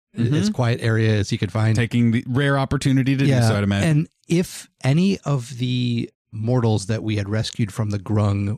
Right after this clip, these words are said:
Speaker 2: wake up, specifically the ones that we found with the, I, I don't know what else to call it other than outlandish clothing.
Speaker 1: Yes.
Speaker 2: If any of them wake up, Selv would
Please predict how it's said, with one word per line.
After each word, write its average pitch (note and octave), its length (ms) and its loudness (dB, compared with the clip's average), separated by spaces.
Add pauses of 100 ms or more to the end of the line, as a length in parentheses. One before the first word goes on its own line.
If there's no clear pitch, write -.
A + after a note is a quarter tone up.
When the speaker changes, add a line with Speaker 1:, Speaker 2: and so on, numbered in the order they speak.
Speaker 2:
wake A2 460 -6
up, C3 380 -4 (420)
specifically C3 480 0
the A2+ 140 2
ones A2 320 2
that A#2 80 0
we G#2+ 100 0
found G#2+ 480 2
with G#2+ 160 0
the, G#2 440 -2 (460)
I, - 80 -10 (100)
I A#2 60 2
don't A#2 100 4
know A2 60 4
what G#2+ 120 4
else G2+ 140 0
to A2 80 -4
call A2+ 200 2
it A2+ 60 -2
other G#2+ 180 2
than G2+ 140 2
outlandish A#2 580 2
clothing. C3+ 540 2
Speaker 1:
Yes. A#2+ 480 -4 (840)
Speaker 2:
If D3+ 140 2
any F3 180 2
of C#3+ 80 2
them C3+ 200 2
wake A#2+ 200 2
up, A2 220 2 (260)
Selv A#2+ 560 0
would A2 500 2